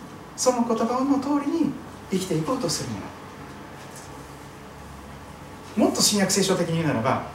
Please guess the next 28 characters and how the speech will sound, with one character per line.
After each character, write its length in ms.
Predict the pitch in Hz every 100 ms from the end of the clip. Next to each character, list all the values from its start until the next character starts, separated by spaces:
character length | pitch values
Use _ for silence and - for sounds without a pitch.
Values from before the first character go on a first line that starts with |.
| -
主 220 | - 302
を 100 | 254
恐 180 | 139 233
れ 100 | 226
る 80 | 151
者 200 | 143 143
と 100 | 127
は、 220 | 123 - - - - - - - - - - - -
十 360 | 135 190 339 349
字 160 | 349 330
架 160 | 311
の 240 | 330 320 - - - -
主 340 | - 294 277
イ 120 | 226
エ 60 | 233
ス 100 | -
様 180 | 156 156
を 240 | 165 113 - - - - -
見 120 | 156 196
上 240 | 320 320
げ 80 | 330
る 120 | 294
者 320 | 254 226 190 - - - - - - - -
と 220 | 226 - - - - - - - -
私 260 | - -
は 140 | 113 - - -
定 80 |
義 80 | 127